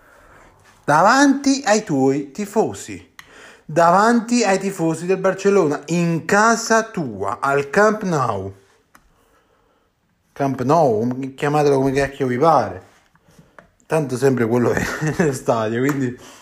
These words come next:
quindi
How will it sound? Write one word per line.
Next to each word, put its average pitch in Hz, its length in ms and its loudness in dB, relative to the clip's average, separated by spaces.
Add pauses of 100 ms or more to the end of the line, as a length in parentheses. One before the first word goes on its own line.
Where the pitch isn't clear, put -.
(2250)
quindi 143 580 0